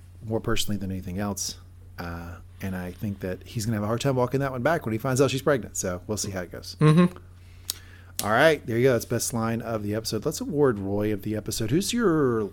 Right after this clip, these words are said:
Speaker 1: let's do loser first. Who's your loser this week?
Speaker 2: <sighs> It's gotta be either Roman or Shiv, right?
Speaker 1: I think it's gotta be Shiv. I've been giving Shiv a lot of winners lately, um, but I think it's gotta be her because she,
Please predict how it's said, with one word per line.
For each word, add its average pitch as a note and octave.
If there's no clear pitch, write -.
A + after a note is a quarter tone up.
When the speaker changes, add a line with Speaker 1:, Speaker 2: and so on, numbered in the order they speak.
Speaker 1:
let's B2
do D#3
loser A2+
first. G2+
Who's A2+
your A#2
loser G2+
this F2+
week? -
Speaker 2:
<sighs> -
It's -
gotta D#3
be C3+
either A#2+
Roman A2+
or F#2+
Shiv, G#2
right? A#2
Speaker 1:
I A#3
think D4
it's -
gotta D3+
be C#3+
Shiv. B2+
I've D3+
been F#3+
giving C#3+
Shiv B2
a A2+
lot A2+
of A2
winners B2
lately, C3
um, G2+
but A2+
I A#2
think F3+
it's G3
gotta B2+
be A2
her A2+
because G#2
she, C3